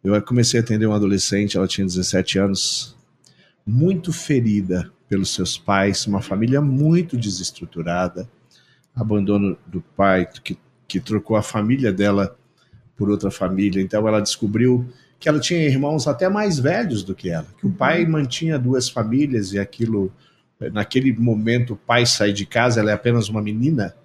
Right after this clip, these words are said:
Speaker 2: Uhum.
Speaker 1: volta de seis anos, o pai sai de casa, ele vai embora, ou seja, ela descobre que ela tem irmãos, que existe uma outra família,
Speaker 2: Olha.
Speaker 1: e naquele momento o pai ainda escolhe a outra família e vai embora.
Speaker 2: Ah.
Speaker 1: E ela desenvolve muito,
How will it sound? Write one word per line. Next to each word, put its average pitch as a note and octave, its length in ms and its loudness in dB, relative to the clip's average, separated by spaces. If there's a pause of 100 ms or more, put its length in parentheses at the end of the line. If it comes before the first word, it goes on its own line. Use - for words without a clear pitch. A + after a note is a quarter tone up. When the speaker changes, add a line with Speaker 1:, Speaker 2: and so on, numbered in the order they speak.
Speaker 2:
Uhum. G#3+ 500 -4
Speaker 1:
volta F#2+ 320 0
de F2+ 140 -6
seis F#2 380 -2
anos, G#2+ 260 -2
o F#2+ 60 -8
pai G#2 240 2
sai G2+ 200 0
de A2+ 140 -4
casa, B2 500 2 (500)
ele A2+ 180 4
vai B2+ 160 6
embora, C3 460 6
ou B2+ 140 4
seja, G#2+ 340 2
ela B2+ 80 4
descobre C3+ 400 0
que B2 380 2 (320)
ela B2+ 120 -4
tem F3 160 0
irmãos, C#3+ 420 -2
que - 80 -2
existe - 260 -2
uma B2 100 2
outra B2+ 240 2
família, D3 600 2 (300)
Speaker 2:
Olha. F#3+ 160 -2
Speaker 1:
e D3+ 60 6
naquele F3 360 2
momento D#3 380 0
o - 40 -4
pai C#3 220 2
ainda C#3+ 180 0
escolhe B2 440 0
a A#2+ 40 4
outra A2+ 280 2
família G#2+ 400 -2
e - 20 -2
vai A2+ 120 0
embora. F2+ 380 -4 (240)
Speaker 2:
Ah. F3+ 160 -8
Speaker 1:
E F#3+ 120 0
ela E3+ 360 0
desenvolve A2+ 800 2
muito, B2+ 680 2